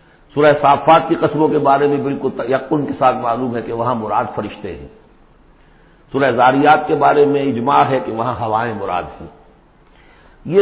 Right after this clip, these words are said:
صورت اس اعتبار سے مشکل ہے کہ اس کی ابتدائی قسموں کے بارے میں مختلف آراء ہیں،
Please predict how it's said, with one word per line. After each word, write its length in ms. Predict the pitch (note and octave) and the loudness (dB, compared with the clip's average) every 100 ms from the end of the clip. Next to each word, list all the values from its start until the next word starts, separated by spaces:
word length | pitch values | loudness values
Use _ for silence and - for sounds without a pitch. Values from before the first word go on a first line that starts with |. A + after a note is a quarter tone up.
| - | 2
صورت 220 | E3 E3+ | 2 0
اس 140 | G3 - | -2 -2
اعتبار 380 | D#3 C#3 C3 C3 - | -2 0 0 0 -2
سے 60 | |
مشکل 380 | A#2+ A#2 - - A2+ | -6 -8 -10 -10 -8
ہے 100 | A#2 | -8
کہ 100 | B2 | -8
اس 80 | A2 A#2 | -10 -6
کی 60 | |
ابتدائی 380 | A#2 F2+ G#2+ A#2+ A#2 | -6 -6 -6 -6 -6
قسموں 300 | A#2 B2+ A#2+ | -10 -8 -8
کے 120 | G#2+ | -8
بارے 300 | G#2 G#2 A2 | -4 -4 -4
میں 140 | G#2+ | -6
مختلف 380 | B2+ - C#3+ A#2+ - F2+ | -8 -6 -6 -6 -4 -4
آراء 260 | F2+ F2+ D#2 | -2 -2 -4
ہیں، 120 | D#2+ | -10